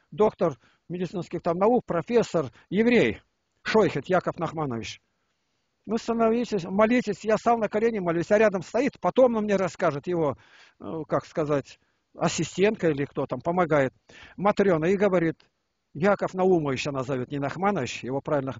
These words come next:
а, ну сколько можно, говорит, «Тихо». Я помолился, он говорит, «Все, все, ну ложитесь». Мне сделали операцию, меня с работы привезли.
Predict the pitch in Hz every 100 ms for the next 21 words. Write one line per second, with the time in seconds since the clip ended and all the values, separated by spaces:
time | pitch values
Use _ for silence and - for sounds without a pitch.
0 | - - - 156 - - - 190 - 277
1 | 208 180 151 139 123 120 - 180 170 185
2 | 160 _ _ _ _ _ _ _ _ _
3 | _ _ 160 226 220 233 233 254 196 180
4 | 170 - 277 285 - 165 202 262 220 208
5 | 175 214 180 - 240 202 233 220 202 214
6 | 175 - 180 180 202 214 202 165 151 165
7 | 165 143 135 95